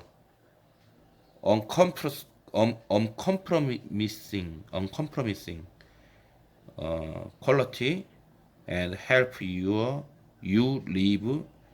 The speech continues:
healthier. 그러니까 너가 좀 더 건강하게 우리가 살 수 있도록,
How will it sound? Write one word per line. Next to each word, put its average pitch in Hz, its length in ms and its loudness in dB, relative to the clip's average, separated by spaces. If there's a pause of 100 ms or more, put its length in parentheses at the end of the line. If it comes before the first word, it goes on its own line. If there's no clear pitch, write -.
(480)
healthier. 92 500 -2 (640)
그러니까 101 340 2 (960)
너가 123 220 8
좀 202 180 0
더 175 100 2
건강하게 127 680 6
우리가 104 280 0
살 165 180 -2
수 160 140 -4
있도록, 101 580 0